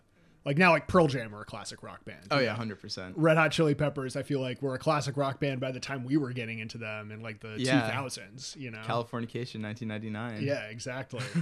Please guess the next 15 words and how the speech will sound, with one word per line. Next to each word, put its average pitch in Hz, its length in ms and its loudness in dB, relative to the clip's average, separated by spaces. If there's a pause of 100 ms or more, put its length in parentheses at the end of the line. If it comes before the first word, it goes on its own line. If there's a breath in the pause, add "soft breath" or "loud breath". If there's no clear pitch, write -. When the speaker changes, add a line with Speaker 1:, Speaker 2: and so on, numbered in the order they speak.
Speaker 1:
That's 165 320 4
a 175 100 6
total, 165 380 8
like, 143 260 0
"Now 190 360 6
we're 196 180 10
a 202 60 8
legacy 185 420 8
band" 123 560 -2 (160)
kind 127 160 6
Speaker 2:
Yeah. 120 140 10
Speaker 1:
of - 40 2
record, 110 420 -4
you 117 120 -10
know? 123 240 -8